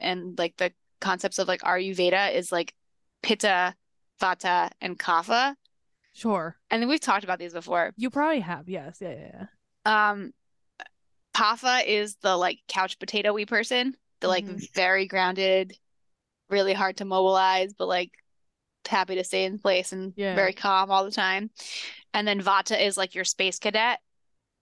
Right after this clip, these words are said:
Speaker 2: Okay.
Speaker 1: And then Pitta is, like, your fiery, like,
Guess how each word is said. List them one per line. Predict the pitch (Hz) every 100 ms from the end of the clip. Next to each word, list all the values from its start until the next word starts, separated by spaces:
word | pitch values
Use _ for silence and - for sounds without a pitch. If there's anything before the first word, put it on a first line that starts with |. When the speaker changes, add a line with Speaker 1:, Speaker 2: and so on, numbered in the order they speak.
| _ 214
Speaker 2:
Okay. | 190 175 180 _ _ - - _ _
Speaker 1:
And | - 220
then | 196 196
Pitta | - 214 226 220
is, | 196 196
like, | 190
your | 190 185
fiery, | - 185 185 180 180 180 175 175
like, | 180 170 175